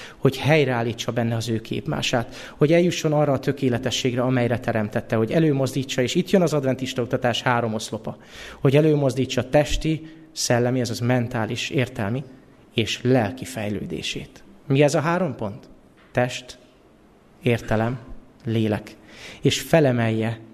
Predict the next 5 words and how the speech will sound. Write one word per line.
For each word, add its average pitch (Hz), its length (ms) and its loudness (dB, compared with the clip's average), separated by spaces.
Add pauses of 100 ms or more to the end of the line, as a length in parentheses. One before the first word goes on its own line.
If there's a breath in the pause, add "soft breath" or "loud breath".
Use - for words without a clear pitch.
(720 soft breath)
és - 200 2
felismerje 117 1000 -2 (720)
teremtésének 107 720 -2
eredeti 113 400 -4
célját. 139 640 -4